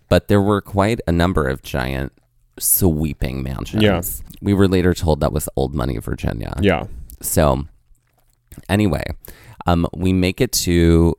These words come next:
Speaker 1: the parking lot, and the Old Rag parking lot is, um, you know, it's like, it's a dirt parking lot. It's
Speaker 2: Mm-hmm.
Speaker 1: right there.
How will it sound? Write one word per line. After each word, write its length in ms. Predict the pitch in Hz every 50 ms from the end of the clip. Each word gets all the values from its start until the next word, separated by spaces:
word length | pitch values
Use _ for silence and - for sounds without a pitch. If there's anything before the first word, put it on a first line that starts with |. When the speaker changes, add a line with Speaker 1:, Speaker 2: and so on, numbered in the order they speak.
| _ _
Speaker 1:
the 80 | -
parking 420 | 82 - 85 78 73 - - 65 67
lot, 420 | 58 50 - - - - - - - _ _ _ _ _
and 520 | - 82 78 78 78 76 78 73 71 - - - _ _ _ _
the 140 | - 101 95 -
Old 220 | - 98 110 117 113
Rag 240 | 107 107 110 -
parking 380 | - - 87 78 - - 80 76
lot 360 | 76 73 73 80 90 - - _
is, 460 | - 73 73 76 73 - - - - - -
um, 600 | 78 76 73 73 71 71 73 71 73 71 87 - _ _ _ _ _ _ -
you 100 | _ 185
know, 200 | 160 92 71 67 87
it's 200 | - - - -
like, 140 | 127 - - -
it's 140 | - - 143
a 40 |
dirt 320 | 127 104 - 78 71 - -
parking 360 | - - - - - - 57
lot. 280 | 65 64 69 82 92 -
It's 160 | 139 139 147
Speaker 2:
Mm-hmm. 80 | 143 151
Speaker 1:
right 160 | 82 82 -
there. 340 | - 69 65 71 76 92 110